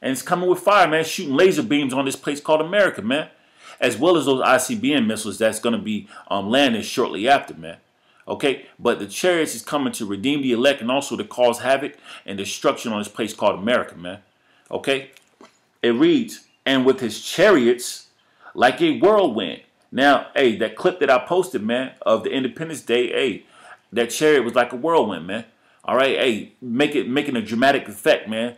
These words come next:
Pushing all types of, uh, powerful winds. Okay, making a, a, a major, major grand entrance, man. Hey, we just don't know what's coming, man. We can only phantom through the scriptures what's coming, man. And that vision is heavy, man.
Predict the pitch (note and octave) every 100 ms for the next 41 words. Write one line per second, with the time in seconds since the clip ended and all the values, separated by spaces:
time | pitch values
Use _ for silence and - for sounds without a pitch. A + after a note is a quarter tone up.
0 | _ _ _ - D3 C3+ C3+ C3 - A2+
1 | - G#2 G#2+ A2 F#2 - - C3 C3 G#2
2 | G2+ C3 C#3 C3+ - _ _ - - -
3 | A#2 A#2 C#3 A#2 F#2 E2+ F#2 F#2+ G2+ B2
4 | C#3 G#2+ G2 A2 C#3+ A2+ G#2+ - B2 B2
5 | A2+ B2+ C#3 A2+ B2+ C3+ C#3+ _ _ _
6 | _ _ _ _ - C#3 F#2+ - - -
7 | - - _ _ _ _ _ G#2 A2 D3+
8 | B2 A#2 A#2 G#2+ - A#2+ B2+ C#3+ A#2+ A2+
9 | - - A#2+ F#2+ F2+ F2+ F#2 _ _ _
10 | - D3+ C#3 B2+ B2 A2+ D3+ C#3+ A#2+ B2+
11 | G2+ - E3+ - G#2+ F#2+ G2+ G2 - A#2+
12 | F#2 F2 F2+ - _ - G#2+ C#3+ C3 C#3
13 | C3+ A2+ G2 - C3 G2+ E2+ E2